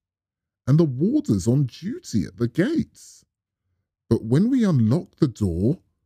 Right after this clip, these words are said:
we found no one inside." When the captain of the temple and the chief priests heard this news,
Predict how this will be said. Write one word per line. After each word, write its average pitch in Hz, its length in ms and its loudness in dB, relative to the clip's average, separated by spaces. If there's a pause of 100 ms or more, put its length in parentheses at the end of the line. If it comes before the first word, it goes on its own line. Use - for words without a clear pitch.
(300)
we 165 120 4
found 202 440 2
no 110 180 4
one 117 220 2
inside." 233 840 -2 (1800)
When 95 240 2
the 101 120 0
captain 151 460 -2
of 131 120 -2
the 107 100 0
temple 98 720 -2 (540)
and 104 120 2
the 110 100 2
chief - 500 -2
priests 120 540 -2
heard 101 420 0
this 101 320 -2
news, 87 720 -2